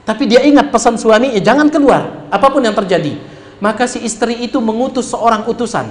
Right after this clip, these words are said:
Mengutus seorang utusan, "Tanyakan kepada Nabi alaihi salatu wasallam, boleh tidak saya keluar?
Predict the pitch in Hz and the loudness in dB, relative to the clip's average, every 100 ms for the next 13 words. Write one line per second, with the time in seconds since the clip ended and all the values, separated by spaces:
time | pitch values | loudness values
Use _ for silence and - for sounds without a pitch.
0 | - - - - - - - 180 226 277 | -14 -20 -20 -20 -20 -18 -2 2 4 2
1 | 240 202 208 202 214 220 - 262 - - | 0 2 2 2 -2 0 0 0 -2 -16
2 | - 208 202 226 226 220 202 190 185 196 | -4 -2 0 -2 -4 -4 -2 0 0 0
3 | 190 185 185 190 185 185 180 214 208 285 | 0 0 0 0 -2 -2 -2 -2 0 0
4 | - 196 190 196 170 185 160 147 | 0 -2 -2 -2 -4 -2 0 -2